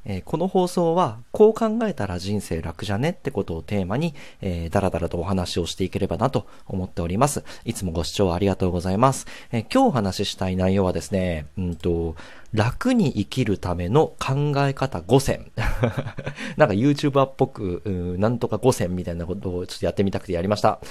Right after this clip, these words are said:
えー、今日のお話は、えー、楽な人生を送るためにこれをやっとけ五選です。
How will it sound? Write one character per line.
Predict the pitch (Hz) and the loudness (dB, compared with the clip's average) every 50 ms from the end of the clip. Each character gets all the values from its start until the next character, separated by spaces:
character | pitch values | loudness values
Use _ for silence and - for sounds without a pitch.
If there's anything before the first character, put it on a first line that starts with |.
| - - - - - | -16 -16 -16 -10 -4
え | - 101 | -4 -4
ー、 | 98 - | 0 2
今 | 151 135 | 2 2
日 | |
の | 113 101 | 4 2
お | |
話 | 98 101 95 92 - 143 | 0 -2 -4 -4 -2 0
は、 | 160 156 - - - | 0 0 0 -2 -6
え | 101 92 87 87 | -6 -6 -6 -8
ー、 | 92 - - _ - - | -10 -18 -18 _ -6 -2
楽 | 104 104 - - 208 | -2 -2 2 2 0
な | 196 143 101 | 2 2 0
人 | - 110 107 98 | 0 0 0 0
生 | - - 87 | -2 -4 -6
を | 80 85 | -2 -2
送 | 98 95 - - | -4 -2 0 -2
る | 101 98 | -2 -2
た | - 92 | -4 -4
め | 98 90 | -4 -4
に | 82 82 | -6 -6
こ | - - | 0 2
れ | 117 143 | 2 4
を | 147 - 143 | 4 4 4
や | 120 117 | 4 4
っ | 110 - | 2 0
と | _ 127 117 | _ -4 0
け | - 120 113 - - - | 2 2 2 2 2 4
五 | 117 131 | 4 4
選 | - - 107 - - - - - | 4 2 -4 -4 -6 -14 -8 -8
で | 92 95 | -6 -4
す。 | - - - | -4 -6 -8